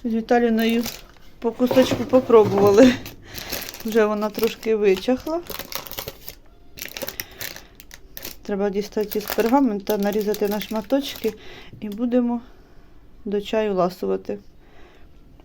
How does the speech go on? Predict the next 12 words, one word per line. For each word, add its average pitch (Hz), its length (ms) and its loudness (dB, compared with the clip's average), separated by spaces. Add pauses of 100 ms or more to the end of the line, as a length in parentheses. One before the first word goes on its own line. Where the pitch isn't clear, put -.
(580)
Так 202 120 -10 (100)
що 240 200 -10
отака 254 600 -2
смакота. 214 720 -6 (880)
Із 202 240 -4
вишнею, 226 640 4
так 220 180 0
вишня, 247 320 2
вишня 240 340 2
дає 233 200 6
таку, 220 260 -2
знаєте, 233 420 2